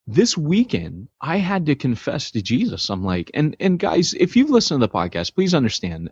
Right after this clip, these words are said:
I'm not saying this in totality. Like, this has all been for me.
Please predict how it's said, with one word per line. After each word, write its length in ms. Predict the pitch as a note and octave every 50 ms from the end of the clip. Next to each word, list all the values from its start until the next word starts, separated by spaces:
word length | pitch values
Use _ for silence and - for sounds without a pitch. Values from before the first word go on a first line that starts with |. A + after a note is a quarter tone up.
| -
I'm 140 | - A2 A#2+
not 280 | C#3 D3 D#3 - - -
saying 280 | - C#3 B2 A2 G#2
this 180 | G#2 G2 - -
in 100 | G2+ F#2+
totality. 800 | - - E2+ D#2+ - - E2 D#2+ D#2+ D#2+ E2 D#2+ E2 F2 E2+ - _ _ _ _ _ _ -
Like, 240 | F#2 F2+ E2+ D2+ -
this 200 | - G2+ - -
has 140 | G2+ F2+ F#2
all 200 | E2+ F2 F2 E2+
been 300 | E2+ F2 D#2+ E2 F2 E2
for 180 | - - F2+
me. 380 | E2+ E2 E2 E2 E2 E2 D#2+